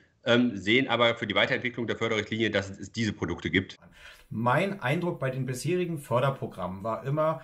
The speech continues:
Speaker 2: ein wichtiger Punkt fehlt, nämlich das Thema technische Verfügbarkeit. Also eine mindesttechnische Verfügbarkeit an Ladestationen. Du kennst es,
Speaker 1: Ja.
Speaker 2: wir kennen es, ihr kennt es.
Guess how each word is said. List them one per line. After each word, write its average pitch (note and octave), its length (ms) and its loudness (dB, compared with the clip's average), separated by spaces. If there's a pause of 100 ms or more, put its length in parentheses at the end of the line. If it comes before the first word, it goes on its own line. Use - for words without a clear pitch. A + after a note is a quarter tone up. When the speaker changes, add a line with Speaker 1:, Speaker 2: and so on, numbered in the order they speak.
(120)
Speaker 2:
ein A2 140 -4
wichtiger C#3+ 340 0
Punkt B2 300 -2
fehlt, D#3 380 -2
nämlich C3+ 240 0
das B2+ 160 -4
Thema C#3 460 0 (160)
technische C3+ 440 0
Verfügbarkeit. G#2+ 840 -4
Also G#2+ 160 -6
eine A#2 340 -4
mindesttechnische D3 1120 0
Verfügbarkeit C3 920 -2
an A2+ 200 -4
Ladestationen. D3 720 -2
Du C3+ 100 -4
kennst C#3+ 360 0
es, C#3 100 -2
Speaker 1:
Ja. A2 60 -6
Speaker 2:
wir D3 180 -2
kennen C#3 260 2
es, C#3 200 -2
ihr D3 180 0
kennt C#3 320 2
es. B2+ 220 -2